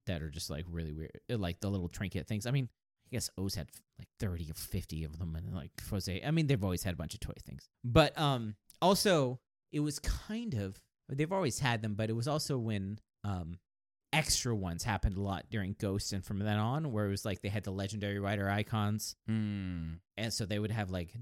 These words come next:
Speaker 1: Double would have an icon, and, like, O's would have an icon and stuff.
Speaker 2: So, like, in the way that we have, we have some zero one keys here, and, and they have,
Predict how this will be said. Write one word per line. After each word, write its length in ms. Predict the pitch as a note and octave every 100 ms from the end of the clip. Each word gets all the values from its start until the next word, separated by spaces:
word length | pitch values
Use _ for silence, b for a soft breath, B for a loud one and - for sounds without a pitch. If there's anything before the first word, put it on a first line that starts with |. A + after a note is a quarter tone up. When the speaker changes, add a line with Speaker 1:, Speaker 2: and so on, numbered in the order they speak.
| G#2+
Speaker 1:
Double 340 | - A2 G#2+ G2
would 120 | E2+
have 160 | E2+ E2+
an 80 | E2+
icon, 540 | D2+ - E2+ E2 D#2+
and, 200 | F2+ F2+
like, 280 | F2 E2+ - G#2
O's 380 | B2 A#2 G2+ F2+
would 80 |
have 180 | E2+ F2+
an 80 | F#2
icon 560 | D#2 C#2 - E2 C2 A#1+
and 140 | -
stuff. 260 | - - - -
Speaker 2:
So, 140 | -
like, 120 | F2+ F2+
in 60 |
the 60 | F#2
way 140 | F2+
that 120 | F2 F2+
we 140 | F#2
have, 240 | F2+ F2 E2+ -
we 120 | G#2
have 100 | F2+
some 160 | G2
zero 260 | F2+ F#2 F2
one 200 | F2 F2
keys 340 | - F2+ E2
here, 320 | - F2+ D#2 D#2
and, 220 | D#2+ D#2 -
and 160 | E2+
they 60 | E2+
have, 220 | F2+ D2